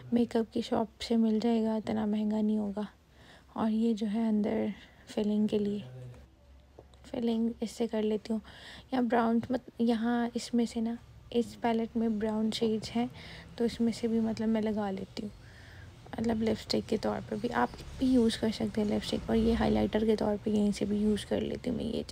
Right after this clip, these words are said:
आपको ये दिखा रही थी, ये मतलब multipurpose, आपके पास कोई एक चीज़ हो, आप उसको multipurpose, अ, के लिए यूज़ करने के लिए, utilize करने का देखा करें। उम्मीद करती हूँ आपको ये वीडियो अच्छी लगी होगी। और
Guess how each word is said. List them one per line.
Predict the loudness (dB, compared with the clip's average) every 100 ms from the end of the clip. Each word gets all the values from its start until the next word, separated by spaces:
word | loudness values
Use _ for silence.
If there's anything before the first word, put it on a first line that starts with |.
| -4
आपको | -4 -2
ये | -2 0
दिखा | -2 -4 -4
रही | -4
थी, | -6 -12 -14 -18 -18 -16 -12 -4
ये |
मतलब | -2 0 0 2
multipurpose, | 4 2 0 -2 0 0 0 0
आपके | 0 0 -2
पास | -2 0
कोई | 2 2
एक | 0
चीज़ | 0 0 0
हो, |
आप | -2 -2 -4
उसको | -2 -2
multipurpose, | 2 0 0 -2 -4 -16 -16 -2 0 2 2 2 2 -2
अ, | 0 2 2 2
के | 0
लिए | 2 2
यूज़ | 4 2 0 2
करने | 2 2
के | 2
लिए, | 2
utilize | 2 2 2 0 0
करने | 2 2 2
का | 0
देखा | 0 0 0 -2
करें। | 0 0 -4 -18 -18 -16 -6 2
उम्मीद | 4 6 4 2
करती | -2 0 2
हूँ | 2
आपको | 0 0 2
ये | 4
वीडियो | 2 2 0
अच्छी | 0 0 2
लगी | 2 2 2
होगी। | 2 0 -4 -6 -18 -18 -20 -20 -20 -20 -20 -18 -4
और | -2 0 0 -2